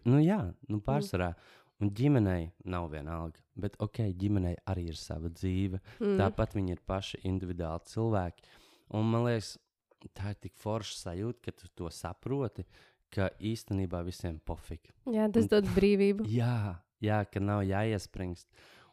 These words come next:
Speaker 1: uz kaut kādām ekspektācijām, ko cilvēks sagaida no
Speaker 2: Mhm.
Speaker 1: tevis, kā tev vajadzētu runāt, kā tev vajadzētu būt.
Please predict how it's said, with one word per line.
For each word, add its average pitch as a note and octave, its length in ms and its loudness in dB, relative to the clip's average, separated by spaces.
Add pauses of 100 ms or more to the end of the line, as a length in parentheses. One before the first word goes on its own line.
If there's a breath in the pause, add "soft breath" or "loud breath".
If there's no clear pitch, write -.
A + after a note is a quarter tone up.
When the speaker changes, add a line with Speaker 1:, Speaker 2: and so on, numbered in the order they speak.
Speaker 1:
uz F#2+ 340 -6 (680)
kaut F#2 260 -8
kādām E2+ 300 -4 (100)
ekspektācijām, G2 1160 -6 (340 soft breath)
ko G2+ 80 -4
cilvēks F#2+ 480 -4
sagaida F#2 640 2
no F2 160 2
Speaker 2:
Mhm. G#3+ 140 2
Speaker 1:
tevis, F2 200 -2
kā F#2 220 -2
tev F2+ 160 -2
vajadzētu E2+ 460 -6
runāt, F#2+ 340 -2
kā F2 160 -6
tev F2 160 -6
vajadzētu F2 420 -6
būt. G#2 280 -2